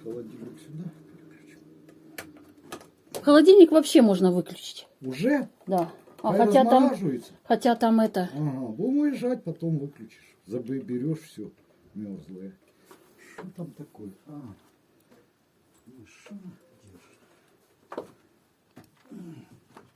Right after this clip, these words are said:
Speaker 1: Обращай внимание.
Speaker 2: Заск-, не знаю, какая-то она такая стрёмная.
Speaker 1: А, стрёмная.
Speaker 2: Страшная.
Speaker 1: Так,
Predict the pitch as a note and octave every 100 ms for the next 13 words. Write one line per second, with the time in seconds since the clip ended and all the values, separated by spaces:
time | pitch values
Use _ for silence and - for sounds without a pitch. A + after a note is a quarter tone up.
0 | _ _ _ - _ _ _ - - _
1 | _ _ _ _ _ _ _ A#3 G#3 F3
2 | C#3+ A2 G#2 F2+ _ - C4+ C4 - G3+
3 | G3 A3+ G3+ G3+ A3 G3+ - F#3+ G3 G3
4 | F#3+ F3+ - F#3 F3+ - G#3 E3 D#3+ D#3+
5 | D#3 - - - - - _ - - -
6 | - - _ - - G3+ F3 - E3+ E3
7 | E3+ - - - _ _ B2+ B2